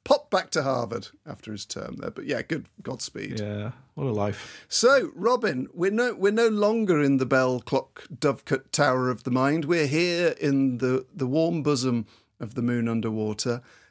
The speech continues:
Speaker 1: And, uh, I have to say, it's, it's looking very relaxed. Um, it's quite playful. I'm not usually one for a sofa in a pub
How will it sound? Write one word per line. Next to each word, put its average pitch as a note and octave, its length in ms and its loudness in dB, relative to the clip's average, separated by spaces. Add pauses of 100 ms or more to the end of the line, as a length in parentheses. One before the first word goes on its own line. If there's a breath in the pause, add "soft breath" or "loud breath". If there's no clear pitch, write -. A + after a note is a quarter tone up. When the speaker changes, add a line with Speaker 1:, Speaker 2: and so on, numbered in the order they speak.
(160 soft breath)
Speaker 1:
And, C3 480 0
uh, C3 220 4
I - 60 0
have E3+ 180 2
to C3+ 100 -2
say, A#2+ 520 0
it's, - 400 0 (120)
it's D3+ 240 0
looking D#3+ 460 2
very A3 400 4
relaxed. A3+ 1120 2 (160)
Um, D3+ 460 2
it's - 100 -20
quite G3 260 2
playful. F3+ 640 0
I'm E3+ 160 4
not A3+ 220 2
usually F#3+ 380 0
one F#3+ 240 2
for D3+ 160 -2
a C3 60 2
sofa C3 480 0
in A#2+ 100 0
a A2+ 40 -6
pub B2 300 -4